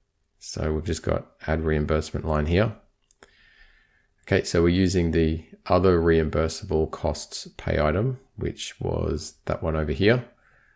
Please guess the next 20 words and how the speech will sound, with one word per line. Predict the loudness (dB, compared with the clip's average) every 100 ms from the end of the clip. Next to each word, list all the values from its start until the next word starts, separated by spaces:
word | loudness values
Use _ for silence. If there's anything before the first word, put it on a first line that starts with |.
| _ _ _ _ _ -20 _ _ _ _ _
And | -6 -2 0
we | -2
just | -4 -2
need | -2
to | -2
put | 0 2
in | 2 0
a | -2
description. | -2 -4 -4 -4 0 0 -2 -6 -18 -20 _ -20 -20 _ -20 -20 _ _ _ _ _ _ _ -8
Okay, | 0 0
so | 0 -2
I'm |
just | -2 -2
saying | 0 2 2
that | -2
it's | -4
for | -4 0 0 -2
travel | -2 -2 0
insurance | -4 -4 -4 -4 -6
costs | -2 0 0 -10 -14